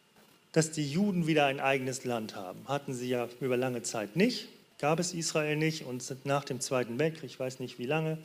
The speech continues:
das gedauert hatte, hat man den Juden wieder ein Land gegeben, Israel, da, wo sie auch eigentlich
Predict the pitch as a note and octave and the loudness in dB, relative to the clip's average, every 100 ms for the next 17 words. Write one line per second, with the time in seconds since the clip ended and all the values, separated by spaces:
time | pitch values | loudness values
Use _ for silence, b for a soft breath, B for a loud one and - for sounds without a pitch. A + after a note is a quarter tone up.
0 | B B - C3 C3+ C3+ C3+ B2 A#2+ A#2+ | B B -4 -4 2 4 4 0 -6 -6
1 | C3 B2 C3+ - - _ _ _ _ - | -4 -4 -4 -12 -20 _ _ _ _ -4
2 | A2 D#3 D#3+ E3 C3 E3+ F3 E3 C3+ B2+ | -4 -6 -10 -4 4 6 6 4 2 2
3 | B2+ - A2+ A#2+ C#3+ F#3+ - C3 C3+ C3 | 0 -6 -4 4 4 4 0 -4 -4 -4
4 | C#3+ D#3 E3+ - B2+ B2 B2 B2 B B | -2 0 0 0 -2 0 0 -2 B B
5 | B B - A#2+ B2 A#2 A2+ A#2 A2+ C3+ | B B -2 0 2 0 -2 -2 -4 -4
6 | A2+ A2 A2 A2 - | -4 -4 -4 -6 -8